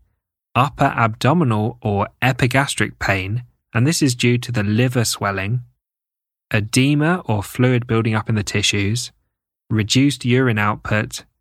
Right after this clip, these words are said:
and brisk reflexes. Next, let's talk about the diagnosis. The nice guidelines from twenty nineteen advise a diagnosis of preeclampsia can be made with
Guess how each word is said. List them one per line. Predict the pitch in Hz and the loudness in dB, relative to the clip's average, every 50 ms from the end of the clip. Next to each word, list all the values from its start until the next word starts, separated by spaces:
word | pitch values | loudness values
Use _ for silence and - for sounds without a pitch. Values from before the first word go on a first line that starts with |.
| _ _ _ _ - | _ _ _ _ -4
and | - 101 101 101 98 95 - - _ _ _ | -2 0 0 0 -2 -4 -6 -12 _ _ _
brisk | - 120 120 135 131 - - - - - - - | 0 2 2 2 2 0 -4 -6 -8 -12 -8 -4
reflexes. | 120 117 117 120 120 120 - 107 107 - - - 104 98 92 - - - _ _ _ _ _ _ _ _ _ _ _ _ _ _ _ _ _ _ _ _ _ _ _ _ _ _ _ _ _ _ _ _ _ _ _ _ _ _ _ _ _ - | 0 0 2 0 0 -2 -4 -6 -6 -6 -6 -6 -6 -6 -6 -10 -16 -20 _ _ _ _ _ _ _ _ _ _ _ _ _ _ _ _ _ _ _ _ _ _ _ _ _ _ _ _ _ _ _ _ _ _ _ _ _ _ _ _ _ 2
Next, | 170 214 240 - | 2 2 4 4
let's | 214 180 - | 2 2 4
talk | - 165 147 | 4 2 4
about | - 135 131 139 135 | 4 4 4 4 4
the | 127 | 2
diagnosis. | 117 120 117 117 117 110 110 107 101 95 - - 101 - - - - - - _ _ _ _ _ _ _ _ | 2 2 4 4 2 2 0 -2 -2 -2 -4 -6 -6 -8 -8 -10 -10 -12 -16 _ _ _ _ _ _ _ _
The | 120 117 | 2 4
nice | 123 156 214 214 - | 4 4 4 2 2
guidelines | - 160 151 156 156 151 147 147 147 139 - | 2 4 4 6 6 6 4 4 2 0 -2
from | 123 107 101 | -4 -4 -4
twenty | - - 131 139 160 165 - 156 | -2 0 2 2 2 2 2 2
nineteen | 139 135 135 135 123 - 107 101 98 101 101 110 - | 4 4 2 2 0 -2 -4 -2 -2 -2 -2 -4 -2
advise | - 110 101 - - 107 110 110 104 101 | -2 -2 -2 0 2 2 2 2 2 0
a | 101 | -2
diagnosis | 107 - - 123 131 151 165 165 147 139 127 127 131 - - 123 - 113 | -2 0 2 4 4 4 4 2 2 2 2 2 2 2 0 0 0 -2
of | 101 - - _ | -4 -4 -8 _
preeclampsia | - 143 156 165 151 - - 113 107 104 98 - 107 107 107 - | 2 2 4 4 2 0 0 0 0 0 0 0 0 0 0 -2
can | - - 113 107 | -2 -2 -2 0
be | 104 113 107 | 0 0 0
made | 107 107 107 110 110 110 - - | 2 2 2 2 0 -2 -2 -4
with | 107 101 98 98 - | -2 -2 -2 -4 -6